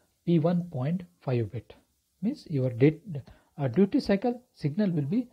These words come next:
generated from port one. And we are using a timer zero to generate a different time delay operations. Look at this, your all the statements are clear. Okay,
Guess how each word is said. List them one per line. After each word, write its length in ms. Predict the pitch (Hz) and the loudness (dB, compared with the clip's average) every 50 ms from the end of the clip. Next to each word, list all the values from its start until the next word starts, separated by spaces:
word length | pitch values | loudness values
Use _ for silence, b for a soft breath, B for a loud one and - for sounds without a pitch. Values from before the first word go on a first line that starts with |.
| b b b b 143 | b b b b -4
generated 560 | 113 147 131 131 131 185 180 175 180 180 170 - | 0 0 2 2 0 -2 -4 -2 -2 -4 -6 -4
from 240 | - 214 277 269 - b b b b _ _ - | -4 -6 -6 -6 -10 b b b b _ _ 0
port 240 | 143 139 139 143 135 | 0 0 0 0 -4
one. 260 | 113 117 120 107 82 - _ _ _ _ _ _ _ _ _ _ _ _ _ _ _ _ _ _ _ _ _ _ _ - | -6 -4 -4 -4 -6 -8 _ _ _ _ _ _ _ _ _ _ _ _ _ _ _ _ _ _ _ _ _ _ _ -2
And 320 | 185 165 151 170 196 196 - _ _ _ _ _ _ _ _ _ _ _ _ _ _ _ _ _ _ _ _ - | 2 2 4 2 2 -2 -6 _ _ _ _ _ _ _ _ _ _ _ _ _ _ _ _ _ _ _ _ -6
we 200 | 131 139 170 180 | -2 0 2 4
are 120 | 175 160 | 4 4
using 480 | 131 143 185 208 - 277 226 196 208 - - _ _ _ - | 4 4 2 4 4 4 4 2 2 -2 -6 _ _ _ -20
a 200 | - - - 135 | -16 -8 -2 0
timer 300 | 143 170 196 226 175 143 | 2 2 4 2 2 2
zero 500 | - 165 202 226 214 151 170 208 220 - _ _ _ _ _ _ _ _ _ _ _ _ _ _ _ _ - | 2 2 4 4 6 4 4 4 0 -4 _ _ _ _ _ _ _ _ _ _ _ _ _ _ _ _ -4
to 260 | 233 196 185 214 220 - _ _ _ - 117 | -2 0 0 -2 -4 -8 _ _ _ -12 -2
generate 600 | - 160 156 156 160 185 170 135 139 180 185 - - _ _ _ _ _ _ | 2 4 4 4 4 4 2 2 2 0 -2 -6 -14 _ _ _ _ _ _
a 80 | 214 190 | -6 -6
different 580 | 143 110 139 131 - - 196 214 240 262 - - - 196 - - | -4 -2 -2 -2 -2 -4 -4 -4 -6 -6 -8 -12 -14 -14 -10 -6
time 220 | 139 131 123 120 | -4 -2 -2 0
delay 320 | 104 123 110 120 156 214 - - _ | 0 0 0 0 0 -2 -4 -8 _
operations. 680 | 143 - - 139 127 - - 117 95 - - - - - _ _ _ _ | -12 -10 -4 -4 -4 -4 -4 -8 -10 -12 -14 -18 -20 -20 _ _ _ _
Look 160 | 139 139 - 196 | -4 0 2 2
at 100 | 196 180 | 0 2
this, 240 | 262 269 - - b b b b b | 0 -4 -4 -6 b b b b b
your 240 | b 160 147 160 160 160 - | b 0 2 2 2 0 0
all 160 | 156 170 208 | 0 0 2
the 140 | 247 269 254 | 2 0 -2
statements 480 | - - 185 180 180 208 202 - - | 0 0 -2 -2 0 -2 -4 -2 -2
are 100 | 208 202 | -4 -4
clear. 460 | - - 185 208 208 170 160 190 - - _ _ _ _ _ - | -2 -2 0 2 4 4 2 2 0 -6 _ _ _ _ _ -14
Okay, 180 | 147 - 208 | -10 -10 -10